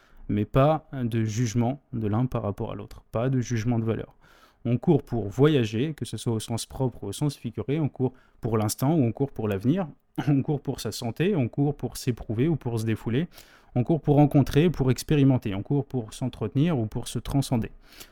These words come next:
On court pour chercher un accomplissement, on court pour combattre la solitude ou au contraire pour être un peu seul, on court pour séduire, on court pour s'accomplir, on court pour manger, on court pour picoler aussi,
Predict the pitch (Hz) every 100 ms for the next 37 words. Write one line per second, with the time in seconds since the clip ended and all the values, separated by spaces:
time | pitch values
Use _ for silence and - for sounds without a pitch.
0 | _ - 120 151 131 151 - 147 - 160
1 | 151 156 135 143 139 139 185 - - 127
2 | - 165 - 143 - 120 151 - 143 131
3 | 139 123 - 190 139 127 120 110 123 -
4 | 143 - 117 113 120 110 113 151 180 -
5 | - - - 120 - 143 123 - 131 127
6 | 190 170 120 135 117 131 - 120 120 113
7 | 151 165 - - - 113 - 185 - 117
8 | 143 170 185 147 107 131 127 - 113 -
9 | - 170 170 190 131 -